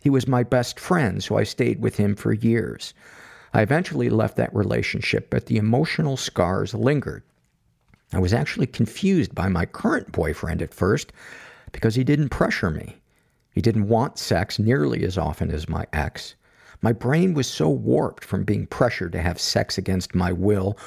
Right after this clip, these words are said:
all the time that I actually thought my current boyfriend wasn't attracted to me. I thought he might be cheating or something. He wasn't, but it took a lot of time and work to accept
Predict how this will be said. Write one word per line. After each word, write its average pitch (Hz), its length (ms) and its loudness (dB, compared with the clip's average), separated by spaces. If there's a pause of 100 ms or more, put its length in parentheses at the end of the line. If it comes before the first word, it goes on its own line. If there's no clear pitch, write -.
(140)
all 101 240 2
the - 140 -4
time 117 420 0
that 113 120 0
I 113 100 2
actually 208 440 -2
thought - 260 -2
my 120 100 0
current 123 360 -4
boyfriend 110 560 0 (320)
wasn't 135 300 2
attracted - 600 -2
to 92 60 -2
me. 76 320 -6 (460)
I 107 60 2
thought 143 200 2
he 156 80 2
might 135 300 0
be 123 120 -2
cheating - 540 0
or - 80 -8
something. - 500 -6 (380)
He 143 100 4
wasn't, 123 440 2 (420)
but 104 140 0
it 98 100 0
took - 160 0
a - 40 0
lot 107 380 0
of 127 140 -2
time 85 500 0
and 98 160 0
work 95 460 -2
to 101 140 2
accept - 580 -4